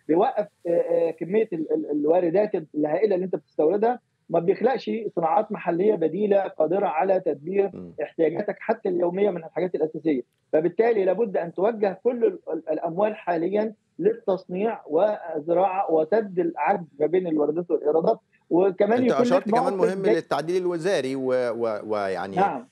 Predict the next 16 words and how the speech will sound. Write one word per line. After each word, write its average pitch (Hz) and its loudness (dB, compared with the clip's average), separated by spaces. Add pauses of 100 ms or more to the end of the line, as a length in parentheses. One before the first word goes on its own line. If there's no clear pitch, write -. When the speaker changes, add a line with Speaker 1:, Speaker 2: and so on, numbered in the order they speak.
(120)
Speaker 2:
كتير 147 -4
من 156 -4
الناس 151 -2
بتعول 151 -2
إنه 123 -8
يكون 110 -8
في 143 -6
مجموعة 139 -2
اقتصادية 127 -4
أكثر 127 -4
مهنية 113 -4
وأكثر 107 -4
يعني 117 -2
حنكة 123 -6
في 101 -10
إدارة 110 -4